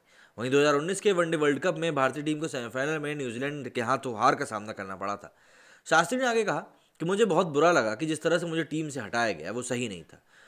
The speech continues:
मुझे टीम से बाहर करने का कई और बेहतरीन तरीके हो सकते थे। जब मैं टीम को छोड़कर गया था तो वो अच्छी कंडीशन में थी। मुझे दूसरे कार्यकाल में भी काफ़ी विवादों के बाद लाया गया था। जो लोग मुझे बाहर रखना चाहते थे, ये उनके मुंह पर एक करारा तमाचा था।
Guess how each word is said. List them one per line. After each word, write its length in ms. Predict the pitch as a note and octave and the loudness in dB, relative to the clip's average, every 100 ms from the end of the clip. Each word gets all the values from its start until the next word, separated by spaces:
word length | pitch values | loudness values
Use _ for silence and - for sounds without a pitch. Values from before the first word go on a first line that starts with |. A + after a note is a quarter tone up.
| _ | _
मुझे 120 | C#3 E3 | 0 2
टीम 200 | G#3+ A#3 | 2 2
से 100 | A#3 | 2
बाहर 260 | D#3 F#3 | 4 4
करने 280 | G3+ E3 F3 | 4 -2 0
का 220 | F3 F3 F#3 - - | 2 4 2 -2 2
कई 180 | F#3+ A3 | 2 4
और 220 | D#3 E3+ | 4 4
बेहतरीन 380 | C#3+ B2+ D3+ F3 | 2 0 0 2
तरीके 260 | D#3 D3 C3+ | 2 2 0
हो 120 | A2+ | -4
सकते 280 | G#2+ - E3 | -6 -4 -4
थे। 120 | C#3+ - _ - _ | -4 -12 _ -20 _
जब 140 | C#3 G3+ | 2 2
मैं 100 | G3+ | 2
टीम 180 | A3+ | 0
को 80 | A#3+ | 0
छोड़कर 420 | A#3+ F3 G#3 B3 | -2 2 4 6
गया 200 | G#3+ G3 C#3+ | 4 2 2
था 80 | |
तो 120 | F#3 A3 | 2 2
वो 80 | |
अच्छी 260 | G3 - G#3+ | 2 0 -2
कंडीशन 380 | E3+ D3+ C3+ E3+ | -2 -2 -2 -2
में 120 | D#3+ | -4
थी। 240 | - A#2 - _ _ _ | -4 -10 -12 _ _ _
मुझे 180 | A2+ B2+ | -4 0
दूसरे 340 | C#3 D3 F#3+ G3 | 0 0 0 2
कार्यकाल 480 | E3+ D3 D3+ F3 | 2 2 4 2
में 140 | D#3+ D3+ | 2 -2
भी 140 | C3+ E3+ | 0 0
काफ़ी 300 | D3+ C3+ C#3+ | 0 0 0
विवादों 300 | A#2+ B2 D#3+ | 0 0 0
के 100 | D#3+ | 2
बाद 260 | D3 D3+ D3 - - - | 4 4 0 -12 -20 -2
लाया 280 | A2+ C#3 E3+ | 8 8 10
गया 160 | E3+ | 6
था। 100 | D#3 F3 | 2 2
जो 160 | D3 | 2
लोग 240 | D3+ F3+ E3+ | 4 4 2
मुझे 400 | D3 E3+ F#3 F3+ - _ | 0 0 0 -6 -18 _
बाहर 280 | A2 B2 E3+ | 2 8 8
रखना 220 | F#3+ F3 | 6 0
चाहते 300 | E3+ D#3 E3 | 2 2 2
थे, 80 | F3 | 0
ये 120 | G#3 | 2
उनके 200 | F#3+ E3+ | 0 0
मुंह 160 | D#3+ D#3+ | -4 -2
पर 140 | D3+ | 0
एक 100 | A2+ | 0
करारा 280 | B2 A#2 A2+ | 0 0 0
तमाचा 420 | B2+ G2+ F#2+ G2 F2+ | -2 -6 -8 -8 -12
था। 160 | D#2+ | -14